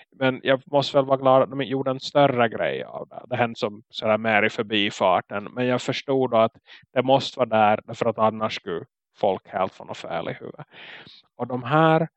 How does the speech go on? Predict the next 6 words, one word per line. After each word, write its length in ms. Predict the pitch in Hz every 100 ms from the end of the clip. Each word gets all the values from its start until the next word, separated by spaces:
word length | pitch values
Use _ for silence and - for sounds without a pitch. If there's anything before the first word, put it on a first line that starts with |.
| _ _ _ -
människorna, 840 | 113 120 127 131 - 104 80 117 123 _ _ _ _ _ -
säger 320 | 123 110 101
jag 100 | 110
nu 100 | 110
lite 240 | 113 -
generöst, 720 | 113 107 117 113 101 101 -